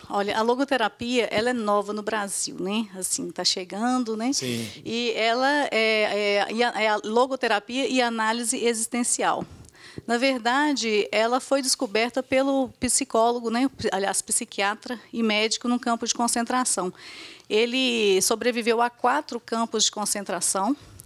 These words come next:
Speaker 1: e ele viu, Viktor Frankl, e ele viu que ele precisava de aplicar ali na vida dele, pra ele sobreviver, as técnicas, né, a teoria dele, na verdade, né? Então, é reconhecida internacionalmente e empiricamente, né?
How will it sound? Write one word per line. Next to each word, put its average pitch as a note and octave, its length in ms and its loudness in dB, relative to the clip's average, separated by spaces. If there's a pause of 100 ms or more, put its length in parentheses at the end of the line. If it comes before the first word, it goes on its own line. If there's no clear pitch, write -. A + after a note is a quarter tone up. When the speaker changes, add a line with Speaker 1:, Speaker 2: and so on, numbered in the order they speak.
Speaker 1:
e A#3+ 140 2
ele C#4 220 4
viu, B3 280 -2
Viktor A3 380 -4
Frankl, G#3+ 420 -4 (300)
e A3+ 100 0
ele B3+ 220 2
viu B3 240 -4
que - 100 -2
ele C4 160 0
precisava C4 840 0
de C4+ 300 0 (380)
aplicar A#3 600 0
ali A3+ 300 0
na C#4+ 160 4
vida G#3+ 360 -4
dele, A3 360 0
pra A3 220 0
ele A3+ 100 2
sobreviver, B3 840 0 (420)
as A3+ 240 0
técnicas, C4+ 640 -2
né, C4+ 280 0
a G3+ 120 0
teoria C4+ 480 2
dele, F#3+ 240 -2
na F#3+ 80 -2
verdade, F#3 540 -6
né? A#3 200 0 (500)
Então, A#3+ 440 2
é A#3 280 2
reconhecida A#3 840 0
internacionalmente A3 1300 0
e B3 160 -2
empiricamente, A3 1000 -2
né? A#3+ 120 -2